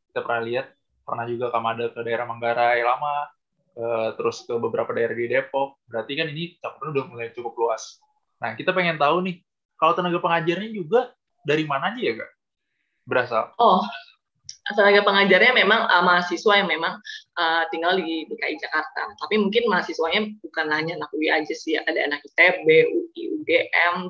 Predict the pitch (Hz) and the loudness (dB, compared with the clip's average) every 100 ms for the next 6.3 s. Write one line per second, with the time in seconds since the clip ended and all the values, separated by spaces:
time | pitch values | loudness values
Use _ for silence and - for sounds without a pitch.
0 | - - 160 - 196 196 185 170 165 160 | -6 -2 -2 -2 -2 2 2 2 0 0
1 | 156 151 160 160 160 160 156 170 226 226 | 2 0 2 0 0 -4 -6 0 0 0
2 | - - - _ 180 185 180 180 196 208 | -8 -10 -10 _ 2 4 2 0 -4 0
3 | 302 277 190 185 175 170 262 262 - 175 | 4 4 2 0 0 -2 -4 -6 -2 0
4 | - 185 240 226 185 180 175 175 170 190 | 2 2 0 -2 -2 0 -2 -4 -6 -2
5 | 208 214 170 165 160 160 156 - 170 214 | 0 2 2 2 0 -2 -4 -12 0 0
6 | 190 165 196 | 2 0 0